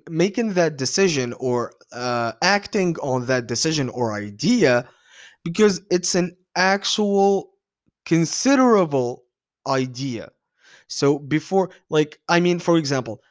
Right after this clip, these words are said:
I, I have a lot of fucking money right now, and I could, like, go to my parents and say, um, "Hey, Mom, Dad, I wanna start a bank account and put all my money there." Okay?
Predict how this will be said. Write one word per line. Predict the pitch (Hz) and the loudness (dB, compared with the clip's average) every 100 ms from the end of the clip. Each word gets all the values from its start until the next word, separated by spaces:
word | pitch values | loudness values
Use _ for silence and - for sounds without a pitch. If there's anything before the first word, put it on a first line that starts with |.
| _ _ _ | _ _ _
I, | 156 160 165 165 165 - _ _ _ _ _ | 0 4 4 4 0 -4 _ _ _ _ _
I | 160 | 0
have | 165 170 160 | 2 2 2
a | |
lot | 143 123 139 | 0 -2 0
of | 151 | 0
fucking | 170 170 | -4 -6
money | 175 170 175 | -4 -4 -2
right | 180 180 | -2 -2
now, | 185 185 - | -4 -4 -6
and | 151 147 - | -6 -6 -4
I | 160 | -8
could, | 156 151 139 127 | -2 -2 -2 -6
like, | 135 127 123 123 | -6 -6 -6 -8
go | 139 147 | -6 -4
to | 156 | -4
my | 151 147 | -6 -4
parents | 147 131 127 127 - | -2 -2 -4 -8 -10
and | 123 120 | -8 -8
say, | - 120 120 113 - | -8 -4 -4 -4 -4
um, | 123 117 113 113 110 117 _ - - - | 0 2 2 0 -6 -12 _ -20 -20 -10
"Hey, | - 175 151 | 2 4 4
Mom, | 123 139 156 143 | 2 2 2 0
Dad, | 131 147 147 147 | 0 2 0 0
I | 143 | 0
wanna | 147 147 | 0 -2
start | 135 131 123 | -4 -4 -4
a | |
bank | 104 117 147 180 | -4 -4 -4 -6
account | 196 202 202 202 202 _ _ _ _ _ _ _ _ _ _ _ _ _ _ - | -2 0 2 0 -4 _ _ _ _ _ _ _ _ _ _ _ _ _ _ -2
and | 143 139 | 0 2
put | 151 165 | 2 6
all | 170 165 | 6 6
my | 156 151 | 2 0
money | 151 139 123 | -2 -4 -6
there." | 104 73 - _ _ _ 139 | -8 -12 -16 _ _ _ -8
Okay? | 143 175 170 | -2 0 -2